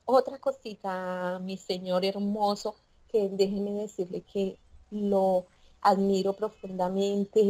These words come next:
miro todos sus videos, eh, quisiera aprender esa, esa técnica tan buena. Tengo una prima que tiene un cáncer galopante de esos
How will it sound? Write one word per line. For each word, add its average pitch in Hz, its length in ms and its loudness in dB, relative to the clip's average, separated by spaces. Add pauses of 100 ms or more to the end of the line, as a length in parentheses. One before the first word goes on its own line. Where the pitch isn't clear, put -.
(100)
miro 196 380 2
todos 202 360 2
sus 214 180 -4
videos, 196 800 4 (120)
eh, 196 260 6
quisiera 240 760 -2
aprender 175 540 0
esa, 175 480 0
esa 190 260 0
técnica 185 520 -2
tan 175 280 -2
buena. 175 400 2 (1160)
Tengo 262 360 8
una 262 280 0
prima 175 500 -10 (1120)
que 214 140 -6
tiene 190 680 -12 (640)
un 208 440 -4 (240)
cáncer 196 720 2 (480)
galopante 196 840 4
de 214 160 0
esos 190 340 -10